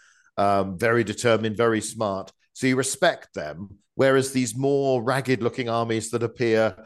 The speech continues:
from states, you, you know, names you've, you've never heard of, you don't acknowledge, and you just think, "Well, it, it's, it's a storm, but it's a storm that'll pass." But of course, you have, for many of these communities, they're being occupied for the second time, and the Arabs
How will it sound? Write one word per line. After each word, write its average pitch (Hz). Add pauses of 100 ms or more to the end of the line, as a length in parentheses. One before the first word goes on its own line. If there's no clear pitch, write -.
(180)
from 117
states, 123
you, 113
you 113
know, 101
names 113
you've, 107
you've 104
never 104
heard 120
of, 110
you 110
don't 110
acknowledge, 107 (640)
and 147
you 156
just 170
think, -
"Well, 135
it, 135
it's, -
it's 143
a 131
storm, 107
but 113
it's -
a -
storm 107
that'll 98
pass." - (840)
But 123
of 123
course, 139
you 135
have, 131
for -
many 135
of 113
these 110
communities, 98
they're 104
being 104
occupied 101
for -
the -
second 110
time, 110
and 139
the 143
Arabs 156